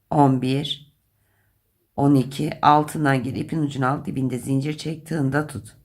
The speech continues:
On üç, on dört,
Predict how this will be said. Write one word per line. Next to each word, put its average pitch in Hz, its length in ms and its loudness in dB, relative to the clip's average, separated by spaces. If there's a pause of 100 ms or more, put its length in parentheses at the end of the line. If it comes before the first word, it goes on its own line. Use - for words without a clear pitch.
(120)
On 131 120 -2
üç, 113 360 -8 (1120)
on 131 300 4
dört, 131 440 -2